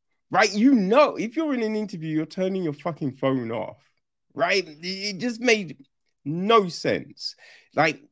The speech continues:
look, there's plenty of things you could have done for, to have her go, um, "She's not getting the job,"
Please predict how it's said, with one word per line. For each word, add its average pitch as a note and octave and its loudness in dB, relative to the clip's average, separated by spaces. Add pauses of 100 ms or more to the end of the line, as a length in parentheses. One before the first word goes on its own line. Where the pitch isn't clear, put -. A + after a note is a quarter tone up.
(120)
look, D#3+ -2
there's C#3+ 2 (200)
plenty A3 0
of D#3 -4
things C3+ 0
you B2+ -6
could D3+ -2
have C3 -2
done A#2 0
for, - -14 (100)
to A2 -8
have A#2+ -6
her A#2 -4
go, G2+ -4 (100)
um, A2 -2 (920)
"She's A#2 -8
not B2 -2
getting G2+ -6
the F#2 -8
job," - -14